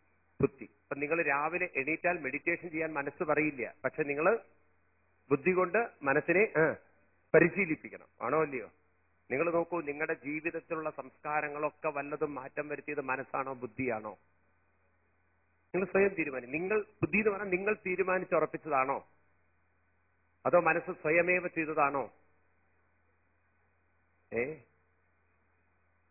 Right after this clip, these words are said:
നിങ്ങൾക്ക് മനസ്സിലാവുണ്ടോ ഞാൻ പറയുന്നത്? Any change which you develop in your life, is it happen because of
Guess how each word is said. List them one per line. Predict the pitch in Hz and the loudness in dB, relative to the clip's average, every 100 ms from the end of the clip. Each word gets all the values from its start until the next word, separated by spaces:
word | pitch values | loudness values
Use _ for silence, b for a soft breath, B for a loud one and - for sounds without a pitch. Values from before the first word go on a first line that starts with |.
| _ _ _ _ _ _ _ _ _ _ _ _ _ _ _ _ - | _ _ _ _ _ _ _ _ _ _ _ _ _ _ _ _ -12
നിങ്ങൾക്ക് | 135 180 | 0 2
മനസ്സിലാവുണ്ടോ | 160 226 240 147 | 2 2 0 0
ഞാൻ | 131 127 | -4 -4
പറയുന്നത്? | 123 127 135 160 - _ _ _ _ - | -4 -4 -6 -10 -14 _ _ _ _ 2
Any | 165 208 233 226 _ _ 170 | 2 2 -4 -4 _ _ 2
change | 180 208 220 226 185 180 | 4 4 0 -4 -8 -8
which | 180 170 | -6 -6
you | - - | -4 0
develop | 139 170 202 - 165 | 0 0 -2 0 -2
in | 147 | 0
your | 135 | -4
life, | 117 120 151 - _ 175 | -4 -4 -4 -6 _ -6
is | 202 226 | -4 -4
it | - | -4
happen | - 147 165 208 208 | 4 4 4 2 2
because | 165 165 240 240 | 0 4 4 6
of | 269 | 2